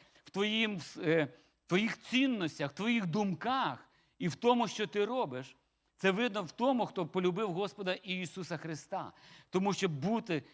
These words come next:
і любити, і називатися, і любити — це трошки різні речі. І написано: «Хто полюбив, ось хто полюбив із вас. Той бу-, бореться,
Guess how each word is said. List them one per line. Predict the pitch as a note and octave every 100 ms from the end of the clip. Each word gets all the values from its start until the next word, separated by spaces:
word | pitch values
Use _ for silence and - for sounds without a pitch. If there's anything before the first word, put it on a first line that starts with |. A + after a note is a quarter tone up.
| _
і | E3+
любити, | F#3 F3 G3 G#3 F#3+
і | E3+ - G#3
називатися, | G#3 D3 F#3 E3 A#3+ B3+ F3+ - D#3
і | - D#3
любити — | D#3 C#3+ D3+ D3+ D#3 D3 _ _
це | - D#3+
трошки | F3 - F3
різні | F3+ E3+ D3 D#3+
речі. | F3 C3 - A2+ - _ _ _
І | D#3
написано: | E3+ F#3+ F3 E3+ C3+ - _
«Хто | - F3+
полюбив, | E3+ E3+ E3+ D#3 E3+ A2 F2+ _ _ _ _ _
ось | B2+
хто | - D#3
полюбив | D3 C3 A#2+ A2
із | G#2 F#2
вас. | F#2+ - - _ _ _ _ _ _
Той | C#3+
бу-, | C3+ C3
бореться, | A2 B2 B2+ C#3+ - E3